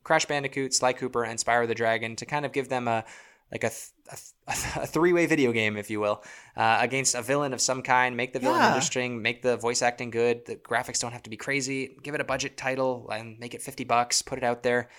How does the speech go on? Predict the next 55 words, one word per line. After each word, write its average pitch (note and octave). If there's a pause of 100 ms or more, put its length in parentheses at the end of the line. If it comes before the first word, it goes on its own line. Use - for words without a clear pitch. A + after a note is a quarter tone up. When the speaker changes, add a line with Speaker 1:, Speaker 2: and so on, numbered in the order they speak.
(300)
Speaker 1:
It D3+
would E3
just F#3+
be A#3+
a E3+
fun C#3+
thing C#3
to A#2
do, A2
especially A#2+
since A2+
all A2
of A2
these G#2+
franchises G#2+
are G#2
getting A2
rebooted A2+
anyway. C#3
Just -
put F3
'em D#3
all B2+
out B2
at A#2
the A#2
same A#2
time. C3+ (340)
Don't B2+
put B2+
too C3+
much C#3
development B2+
into B2+
it. C3 (180)
Like, -
you B2+
don't B2+
have B2
to -
make B2
three B2+
separate C3
games. C3+
Just -
make C#3+
one A#2+
massive G#2+
game A2+
and, A2
uh, A#2
make B2
it E3
Speaker 2:
Yeah. D3
Speaker 1:
good. A#2+